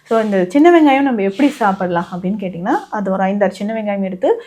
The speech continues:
அரை ஸ்பூன் நெய் விட்டு இதை நல்லா வதக்கிக்கோங்க. இதுல கொஞ்சம் மிளகுத்தூள், உப்பு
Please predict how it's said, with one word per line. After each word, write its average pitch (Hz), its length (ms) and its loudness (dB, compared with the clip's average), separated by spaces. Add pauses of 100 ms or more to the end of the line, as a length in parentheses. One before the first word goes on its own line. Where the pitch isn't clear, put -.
(180)
அரை 196 200 2
ஸ்பூன் 240 300 -2
நெய் 214 220 0
விட்டு 226 240 -2
இதை 277 140 0
நல்லா 202 320 0
வதக்கிக்கோங்க. 196 640 -4 (280)
இதுல 277 380 4 (160)
கொஞ்சம் 247 360 0
மிளகுத்தூள், 330 520 2 (440)
உப்பு - 560 0